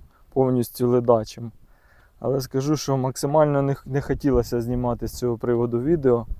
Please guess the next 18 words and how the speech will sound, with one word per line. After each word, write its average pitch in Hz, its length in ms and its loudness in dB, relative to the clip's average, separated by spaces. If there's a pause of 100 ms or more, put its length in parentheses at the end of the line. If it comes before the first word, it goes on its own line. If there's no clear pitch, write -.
(880)
Зараз, 131 880 4
е, 120 640 4 (880)
висловлю 135 460 4
свою 135 300 2
суб'єктивну 131 600 2
думку. 139 560 4 (680)
Обстежимо 127 720 2
соняшничок 123 840 -4
на 120 100 -2
моєму 123 380 -2
полі. 156 480 2 (1040)
Ну 156 380 -2
і 131 640 4
також, - 640 -2
е, 123 220 -6
скажу 127 600 -2
ті 127 140 -6
препарати, 120 880 0